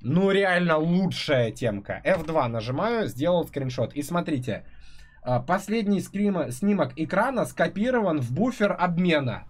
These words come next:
Он уже по умолчанию скопирован. Я не знаю, может, м-, мне это будет мешать, да?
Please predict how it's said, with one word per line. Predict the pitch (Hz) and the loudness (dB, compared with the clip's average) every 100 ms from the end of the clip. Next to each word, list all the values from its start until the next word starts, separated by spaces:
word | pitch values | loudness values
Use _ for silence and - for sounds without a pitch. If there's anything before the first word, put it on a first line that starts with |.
| - | 2
Он | 214 233 | 4 4
уже | 220 147 240 226 | 2 2 2 4
по | 202 | 4
умолчанию | 190 190 190 185 220 247 220 | 4 4 2 2 0 2 2
скопирован. | 185 - 190 202 160 135 | 2 0 2 4 4 2
Я | 135 | 2
не | 208 | 0
знаю, | 180 190 170 | 0 0 0
может, | 165 165 | -2 -2
м-, | 170 160 170 | -6 -6 -4
мне | 160 175 175 | -2 0 0
это | 165 | 0
будет | 165 175 160 | -2 -2 -2
мешать, | 156 160 160 196 123 | -4 -2 0 0 0
да? | 120 196 | 0 0